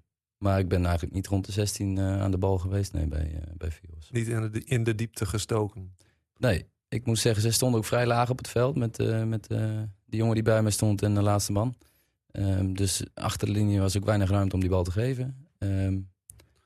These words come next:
Speaker 1: ja, en over de, over de grond wou het niet bij ons, eh, afgelopen zondag.
Speaker 2: Eigenlijk had Vios dus het beste, het perfecte strijdplan tegen Uineken en Witteveen.
Speaker 1: Ehm,
Speaker 2: Of waren zij zelf ook gewoon heel erg sterk?
Speaker 1: Zij, zij waren zelf ook wel heel erg sterk, denk ik. Ehm,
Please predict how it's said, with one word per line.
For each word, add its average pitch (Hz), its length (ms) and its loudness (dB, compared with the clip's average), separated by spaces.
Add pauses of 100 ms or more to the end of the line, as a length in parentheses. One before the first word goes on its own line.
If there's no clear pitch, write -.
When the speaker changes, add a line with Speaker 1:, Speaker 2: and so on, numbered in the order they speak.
(240)
Speaker 1:
ja, 95 160 -4
en 90 220 0
over 90 220 -2
de, 87 220 2
over 90 180 -2
de 90 80 0
grond 95 260 0
wou 90 180 0
het 120 80 -4
niet 120 120 -8
bij 113 100 -2
ons, 101 280 -4
eh, 92 280 -2
afgelopen 90 380 -4
zondag. 85 440 -8
Speaker 2:
Eigenlijk 104 380 0
had 104 200 0
Vios 107 300 2
dus 101 160 0
het 104 140 -2
beste, 104 520 0 (240)
het 113 120 -4
perfecte 139 420 2
strijdplan 127 680 2
tegen 110 320 2
Uineken 113 420 0
en 104 80 2
Witteveen. 95 540 -6 (1000)
Speaker 1:
Ehm, 123 440 2 (400)
Speaker 2:
Of 110 120 2
waren 120 220 4
zij 120 140 4
zelf 117 260 4
ook 117 100 0
gewoon 107 240 2
heel 104 240 4
erg 101 120 0
sterk? 87 340 -2 (960)
Speaker 1:
Zij, - 360 -4
zij 78 280 -6
waren 82 240 0
zelf 87 260 2
ook 92 120 -2
wel 95 100 2
heel 92 220 4
erg 90 100 2
sterk, 107 300 0
denk 110 200 0
ik. 113 280 -2
Ehm, 92 460 0